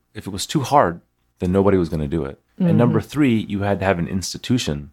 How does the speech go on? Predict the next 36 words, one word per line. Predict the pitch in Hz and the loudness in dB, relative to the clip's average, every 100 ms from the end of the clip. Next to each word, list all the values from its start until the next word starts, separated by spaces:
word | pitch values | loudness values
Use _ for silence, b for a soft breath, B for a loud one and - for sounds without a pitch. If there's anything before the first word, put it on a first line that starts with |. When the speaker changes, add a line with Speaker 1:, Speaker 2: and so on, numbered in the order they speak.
| _ | _
Speaker 1:
that | 71 | -6
was | 82 | -4
willing | 73 92 92 85 | 0 2 2 0
to | 69 | -4
invest | - 76 92 110 - | -8 -2 0 2 0
the | |
money | 78 71 69 69 _ _ - | -2 -2 -6 -14 _ _ -10
to | 90 | -4
use | 82 151 170 | 2 4 4
something | 87 76 80 76 76 196 | 2 0 -2 -4 -4 0
Speaker 2:
Mm. | 190 160 | 2 2
Speaker 1:
that | 73 | 0
didn't | 98 101 | 2 2
even | 90 | 4
have | 95 | 2
a | 92 | 4
use. | 117 - - - _ | 2 0 -8 -16 _
You | 98 | -2
know, | 95 | 2
it's | 85 - - 156 | 0 -2 -2 2
a, | 156 | 2
it's | 170 | 2
a | |
Speaker 2:
Oh. | 90 | 0
Speaker 1:
one | 87 104 110 | 4 4 4
million | 104 98 95 | 2 2 2
dollar | 87 92 87 | 2 4 4
doorstop. | 101 117 - | 4 2 0
Speaker 2:
I | 120 | -2
was | |
gonna | 196 170 | 0 0
say, | - 190 165 | 2 2 2
it's | 160 | 0
an | 151 | -6
expensive | - - 170 - 156 139 | -6 -2 -2 0 -2 -2
use. | 143 170 180 - - - | -6 -4 -4 -6 -14 -18